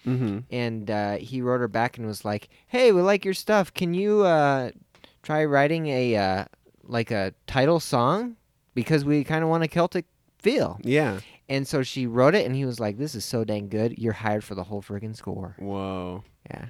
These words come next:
Speaker 1: That's great.
Speaker 2: And so she did it, and then she played, performed at the, uh,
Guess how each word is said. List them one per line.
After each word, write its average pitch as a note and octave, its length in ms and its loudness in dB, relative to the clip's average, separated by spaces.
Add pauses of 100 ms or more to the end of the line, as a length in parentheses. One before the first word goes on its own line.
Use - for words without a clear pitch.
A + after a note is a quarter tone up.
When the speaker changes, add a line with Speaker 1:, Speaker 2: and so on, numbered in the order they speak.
Speaker 1:
That's D#3+ 240 -4
great. D3+ 480 -4
Speaker 2:
And G2 80 -6
so A2+ 100 -2
she B2 160 -4
did C3+ 180 2
it, G#2+ 120 -2
and A2+ 140 -4
then A#2 140 -2
she A#2 180 -4
played, C3 720 4 (560)
performed C3 760 2
at A#2 220 -2
the, A2+ 300 -2
uh, G2+ 280 0